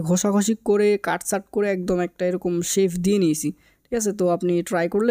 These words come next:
খুব সহজে বানিয়ে ফেলতে পারবেন। এরপরে একটি ডিসি সকেট প্রয়োজন হবে, তো এটা পাওয়ার দেওয়ার জন্য আর কি। তো এখানে দুইটি পয়েন্ট পেয়ে যাবেন, এই যে একটি পয়েন্ট এটা আর একটি পয়েন্ট এই যে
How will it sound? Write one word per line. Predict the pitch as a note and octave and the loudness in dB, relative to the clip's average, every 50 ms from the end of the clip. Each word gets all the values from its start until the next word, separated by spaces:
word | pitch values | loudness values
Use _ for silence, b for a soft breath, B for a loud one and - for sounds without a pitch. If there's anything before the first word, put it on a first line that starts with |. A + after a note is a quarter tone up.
| A3 - | 0 -2
খুব | A3+ - - | -4 -4 -2
সহজে | F#3+ F3+ F3+ F3+ F3 | 0 0 2 2 2
বানিয়ে | F3+ F3 F3 E3 D3+ | 2 2 2 2 0
ফেলতে | D3 C#3+ D3+ C#3+ | 0 0 -2 -4
পারবেন। | C3+ - - - - F#3 b b b b b b _ F#3+ | -4 -6 -6 -8 -12 -12 b b b b b b _ -2
এরপরে | G3+ G#3 A#3+ A#3 A3+ A3 | -2 2 2 4 4 2
একটি | G#3+ - A3+ A3 G3 | 2 0 -2 0 0
ডিসি | G#3+ G#3 - A3 G3+ - | 0 0 0 0 -2 0
সকেট | - G3+ F#3+ - G#3+ G#3+ - | 0 0 0 0 -2 -2 -2
প্রয়োজন | G3+ G3 F#3+ F#3 F#3 F3+ F3 | 0 0 2 2 2 2 2
হবে, | F#3 F#3 A3+ D4 b b b b b b _ | 2 2 2 0 b b b b b b _
তো | - F3+ F3+ | -2 0 0
এটা | F3 F#3 F#3 F3+ F3+ F3+ - F3+ | 2 2 0 2 0 0 0 0
পাওয়ার | F3 F#3 F#3+ F#3+ F#3+ G3 | 2 2 2 2 2 2
দেওয়ার | G3 F#3+ F3+ F3 | 2 2 2 2
জন্য | F#3 F3 F3 E3+ E3 | 2 2 2 2 0
আর | D#3+ F3 | 0 0
কি। | - C4 C4 B3+ - _ _ _ _ _ _ _ | -2 -2 -2 -2 -6 _ _ _ _ _ _ _
তো | - F3+ | -4 -2
এখানে | E3+ F#3 F#3+ G3 F#3+ F3+ | 0 0 0 0 2 0
দুইটি | G3+ G3+ G#3 G#3+ G#3+ - | 0 0 0 -2 -2 0
পয়েন্ট | G3+ F#3+ G3 G3+ G3 - - | 0 2 2 2 0 0 2
পেয়ে | G#3+ G#3 G3 G3 | 2 2 4 4
যাবেন, | F#3 E3+ F#3+ A3 A#3 A3 b b b b b _ | 2 2 2 0 -2 -4 b b b b b _
এই | - F3+ F3 F#3+ | -4 -2 0 2
যে | G3 - - F3 G3 | 0 0 0 -2 -2
একটি | F#3+ - - G#3+ G#3+ - | -2 -4 -6 -6 -2 -2
পয়েন্ট | G3+ G3 G3+ G3 G3+ | 0 0 2 0 0
এটা | G3+ A#3+ B3 C4 A3 | 0 0 0 0 0
আর | F3 E3+ D#3+ | 0 0 0
একটি | - - G3 - | -2 -6 -4 -2
পয়েন্ট | F3+ F3+ F#3 F3+ F3+ | -2 0 0 2 0
এই | F3+ A3 | 2 2
যে | A3+ | 0